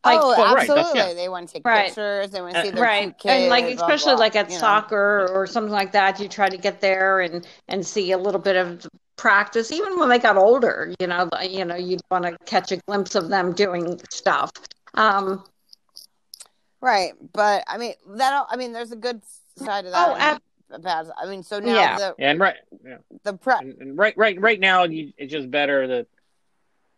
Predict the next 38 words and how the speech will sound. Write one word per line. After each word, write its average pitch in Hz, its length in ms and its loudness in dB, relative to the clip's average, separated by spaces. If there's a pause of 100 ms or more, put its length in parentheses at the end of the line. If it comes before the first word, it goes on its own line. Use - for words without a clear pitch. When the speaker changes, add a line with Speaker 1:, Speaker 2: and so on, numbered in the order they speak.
Speaker 3:
you 147 80 -12
not 143 180 -2
crowd 151 280 0
Speaker 1:
Right. - 60 -6
Speaker 3:
the 139 100 -10
room. 131 360 -12 (280)
So 120 360 -14
Speaker 2:
Well, 269 220 2
I 277 100 0
mean, 294 140 0
Speaker 3:
yeah, 233 100 -4
Speaker 2:
uh, 196 60 -6
Speaker 3:
keep 226 80 -8
Speaker 2:
that, 262 140 0
Speaker 3:
the, - 60 -14
Speaker 2:
we 311 100 -8
have 349 100 0
Speaker 3:
keep 285 80 -4
the - 60 -6
numbers 277 160 0
Speaker 2:
outdoor 311 160 -8
Speaker 3:
down. 285 60 -12
Speaker 2:
classes, 190 500 -8
and 214 220 -12
those 254 220 -6
are 185 200 -10 (380)
flooded 302 380 -8
by 180 140 -4
parents. 156 500 -10
But 185 160 -10
for 214 160 -8
some 269 220 -6
reason, 285 240 -8
Speaker 3:
Yeah, 185 220 0
right. 160 240 -12 (540)
Speaker 2:
outside, 269 680 -2
the 202 80 -18
kids 233 320 -14